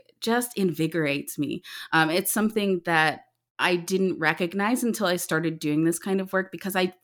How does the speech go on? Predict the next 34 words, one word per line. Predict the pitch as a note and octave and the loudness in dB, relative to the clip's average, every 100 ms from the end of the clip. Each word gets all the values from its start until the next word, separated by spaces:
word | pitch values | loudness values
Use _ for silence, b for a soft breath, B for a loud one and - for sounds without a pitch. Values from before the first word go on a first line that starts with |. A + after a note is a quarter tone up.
| - | -2
I | F#3+ | 2
honestly | F#3+ G#3 F#3+ F#3 | 4 2 2 0
didn't | E3+ E3 E3+ | 2 2 0
feel | - D#3 | 0 0
it | D3 | 0
in | D3 | 0
the | C#3+ | 0
classroom. | - C3+ D#3 - - F3+ B B B | -2 -4 -4 -8 -8 -10 B B B
I | E3 E3 E3 E3+ E3+ - E3+ F#3+ _ - | 0 2 4 2 0 -4 -14 -14 _ -6
would | F3+ F3+ | -4 -2
say | - F3+ | 0 2
I | F#3 | 2
was | F#3 E3+ | 0 -4
good | G3+ | -2
at | C4 | -2
teaching, | B3+ C4+ B3+ D4 D#4 D4+ B B | -2 -4 0 2 2 2 B B
uh, | F#3 F3+ | 2 2
but | F3 G3+ | 2 0
I | F#3+ | 0
didn't | F#3+ G3 F#3+ - | 0 -2 -2 0
get, | D#3+ D#3 - _ _ - | 2 2 -2 _ _ -2
uh, | D3 - - - | 0 -2 -4 -6
over | - F3+ F3+ | -2 0 2
my | F3 | 2
anxiety | D#3 D3+ D3 D3 G3+ C4 C#4 - | 2 0 2 2 2 0 0 2
ever. | E3 - E3 - - | 2 0 -6 -2 2
<laughs> | C#4 - D4 - - F#4+ | 2 4 0 0 -4 2
I'm | G3 | 2
a | G#3+ | 2
very | F#3+ G3 A3 | 2 2 2
introverted | G#3+ G#3 G#3+ F#3 F3 E3 D#3 | 0 0 0 2 2 2 0
person, | - G#3 G#3 D#3 D3 D3 B B | -2 -2 0 2 2 0 B B
and | - | 2
I | G3 F#3 | 2 0